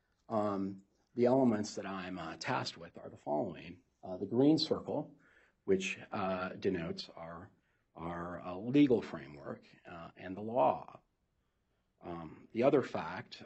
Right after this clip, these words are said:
or sorry, the other, um, uh, element that really tends to matter to us are facts or data, and that's depicted in the yellow circle. And then, in reality, in many instances, we have an element of decision space,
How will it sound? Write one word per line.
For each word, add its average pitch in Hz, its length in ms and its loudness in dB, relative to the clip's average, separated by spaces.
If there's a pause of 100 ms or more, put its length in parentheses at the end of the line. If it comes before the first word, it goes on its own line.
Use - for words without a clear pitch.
or 90 200 -8
sorry, 80 320 -10
the 87 160 -14 (100)
other, 131 380 0 (480)
um, 160 380 -10 (680)
uh, 95 40 -16 (220)
element 87 520 -4
that 85 160 -12
really 82 340 -12
tends 80 300 -14
to - 120 -16
matter 78 280 -14
to - 140 -20 (140)
us 139 240 -12
are 117 120 -8
facts - 640 -12 (180)
or 95 120 -8
data, 98 300 -12 (760)
and 95 140 -6
that's 95 180 -2
depicted - 440 -20
in 80 100 -20
the 80 100 -20
yellow 80 260 -18
circle. - 440 -20 (680)
And 135 140 4
then, 156 420 6 (220)
in 135 140 2
reality, 98 720 2
in 92 140 -8
many 107 180 -2
instances, 87 640 -12
we 113 120 -4
have 101 200 -6
an 90 80 -10
element 85 400 -12
of 73 100 -18
decision 82 440 -10
space, - 460 -20